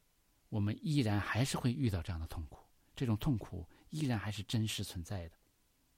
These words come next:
与父神的相交并不能帮助我们避免客西马尼园这样的经历，但是它的确会帮助我们挺过去。实际上，正是这种与神的亲密关系，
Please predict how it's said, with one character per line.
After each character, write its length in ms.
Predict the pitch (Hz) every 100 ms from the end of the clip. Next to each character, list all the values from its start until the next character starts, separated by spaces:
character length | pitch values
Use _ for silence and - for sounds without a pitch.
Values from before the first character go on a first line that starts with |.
| _ _ _ _ _ _ _ _ - - _ _ _ -
与 160 | 131 127
父 160 | 190
神 160 | 113 131
的 80 | 127
相 220 | 143 139
交 300 | 135 139 139 - _ _ -
并 140 | - 151
不 120 | 123
能 160 | 104 107
帮 260 | 151 165
助 240 | 175 165 98
我 120 | 90
们 260 | 92 92 - - -
避 240 | - 240 127
免 340 | 92 82 - _ _ - -
客 140 | 131
西 160 | - 98
马 160 | 85
尼 80 | 95
园 180 | 87 95
这 80 | 104
样 100 | 82
的 60 |
经 300 | - 117 127
历， 160 | 110 98 _ _ - -
但 120 | 202
是 300 | - 160 147 - - - -
它 100 | 170
的 160 | 196
确 160 | 190 180
会 160 | 156
帮 340 | 117 170 170 202
助 160 | 180
我 140 | 131 95
们 200 | 98 107 - -
挺 300 | - 95 82
过 160 | 104 117
去。 260 | - - _ _ _ _ _ _ _ _ _ _ _ _ _ _ _ -
实 140 | 120
际 120 | 127
上， 280 | 120 110 107 - _ _ _ _ -
正 160 | 247 185
是 120 | 160
这 140 | 156
种 180 | 117 117
与 140 | 101
神 220 | 95 104 113
的 100 | 107
亲 220 | - 160
密 160 | 127
关 260 | 101 110 113
系， 320 | - 107 90